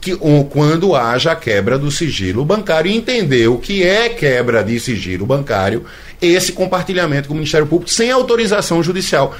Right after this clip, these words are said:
O Supremo diz: olha, a suspeita vai, se procura o judiciário, se procura o juiz, e o juiz determina e autoriza que haja esse compartilhamento. Foi o que o Supremo fez. Então, se isso é certo ou não,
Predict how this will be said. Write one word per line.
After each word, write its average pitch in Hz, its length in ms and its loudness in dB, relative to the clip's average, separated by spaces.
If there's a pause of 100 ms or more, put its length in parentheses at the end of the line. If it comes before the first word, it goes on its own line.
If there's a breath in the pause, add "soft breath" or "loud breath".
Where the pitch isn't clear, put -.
(240 loud breath)
O 170 60 -4
Supremo 196 340 0
diz: 135 160 2
olha, 120 260 0
a 160 120 -4
suspeita 143 680 -2 (640)
vai, 151 360 0 (680)
se - 260 -6
procura 160 460 0
o 202 60 2
judiciário, 110 560 -2
se - 140 -6
procura 147 400 0
o 214 40 2
juiz, 143 460 0
e 165 120 0
o 170 80 6
juiz 160 420 0
determina 165 600 0
e - 20 2
autoriza 160 920 2 (160 loud breath)
que 147 160 0
haja 131 240 -2
esse 131 100 -4
compartilhamento. 127 640 -4
Foi 151 100 0
o - 40 -8
que - 60 -14
o - 40 -10
Supremo 208 300 -4
fez. - 260 -2 (160 loud breath)
Então, 170 300 0
se 160 180 -2
isso 190 180 -2
é 143 80 2
certo 123 520 -2
ou 113 100 4
não, 92 340 -2